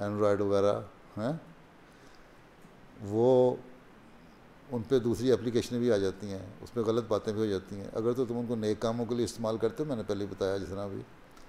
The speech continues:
तो कोई हर्ज नहीं। अगर अपने माँ बाप से रब्ते के लिए इस्तेमाल करते हो, कोई हर्ज नहीं। अपने दोस्तों से अपनी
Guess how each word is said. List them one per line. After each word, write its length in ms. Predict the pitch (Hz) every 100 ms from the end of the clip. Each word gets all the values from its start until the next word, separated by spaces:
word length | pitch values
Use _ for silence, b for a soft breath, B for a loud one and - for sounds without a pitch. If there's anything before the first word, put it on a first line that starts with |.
| B B -
तो 60 | 110
कोई 200 | 110 107
हर्ज 220 | 113 110
नहीं। 140 | 117
अगर 200 | 120 117
अपने 240 | 113 110 107
माँ 240 | 107 104
बाप 140 | 113 107
से 140 | 120
रब्ते 300 | 107 101 117
के 80 | 107
लिए 100 | 110
इस्तेमाल 340 | 101 113 104
करते 240 | 107 98 113
हो, 60 |
कोई 160 | 107 107
हर्ज 160 | 104
नहीं। 160 | 104 120
अपने 320 | 117 113 107 - B B B B B -
दोस्तों 400 | 113 104 - 117
से 120 | 123
अपनी 280 | 113 113